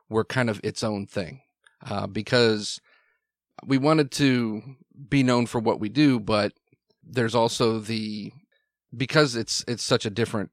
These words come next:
it's a divergence from what we do weekly. I thought, I felt that it needed its own platform. So, um, so Openly Gamer Theater, to answer your question, is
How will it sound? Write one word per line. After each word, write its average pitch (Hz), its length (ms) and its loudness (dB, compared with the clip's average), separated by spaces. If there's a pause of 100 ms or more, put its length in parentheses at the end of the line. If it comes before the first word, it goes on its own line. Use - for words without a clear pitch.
(140)
it's - 180 -4
a 127 40 -2
divergence 107 520 0
from 101 260 -4
what 104 260 0
we 104 180 -8
do 101 460 -4 (100)
weekly. 107 480 -4 (580)
I 113 120 2
thought, - 160 2
I 117 100 6
felt 120 300 0
that 107 320 2
it 117 140 -4
needed 113 360 0
its 107 300 -6
own 104 420 -2
platform. - 560 -6 (760)
So, 104 500 -2 (560)
um, 101 400 -4
so - 100 0
Openly 143 300 2
Gamer 131 240 2
Theater, 110 280 -2
to 117 140 -4
answer 107 200 -6
your 95 80 -8
question, 123 460 0
is 107 520 -2